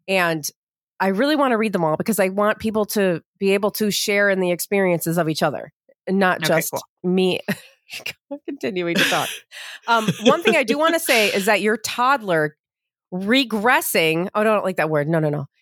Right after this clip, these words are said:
Speaker 1: Your toddler going through a phase where they're nursing like a newborn, totally normal. That is totally normal. You have a three-year-old who suddenly wants to nurse all the time. You're like, "Oh my God, what's going on?" It's okay. It's part of,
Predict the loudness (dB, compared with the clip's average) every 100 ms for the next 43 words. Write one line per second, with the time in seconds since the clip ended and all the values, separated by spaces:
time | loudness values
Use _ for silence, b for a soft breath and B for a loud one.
0 | -6 -4 0 0 2 0 0 0 0 0
1 | 0 -2 0 2 2 2 0 0 0 2
2 | 0 2 2 0 0 2 2 2 2 2
3 | 2 2 2 0 -4 _ _ _ _ _
4 | _ -6 -2 0 2 2 2 2 2 0
5 | -2 -4 0 2 2 0 -4 -8 -14 _
6 | _ _ _ _ _ _ 0 2 0 -4
7 | -2 0 2 0 2 2 2 2 2 0
8 | 0 0 2 2 2 2 0 -4 B B
9 | B -2 0 2 2 2 2 2 0 0
10 | 2 2 2 0 2 2 2 4 2 2
11 | 2 2 2 2 2 -2 0 0 2 2
12 | 0 -6 _ -6 -2 2 0 2 0 0
13 | 0 -4 _ _ _ -4 -4 -2 0 2
14 | 0 -4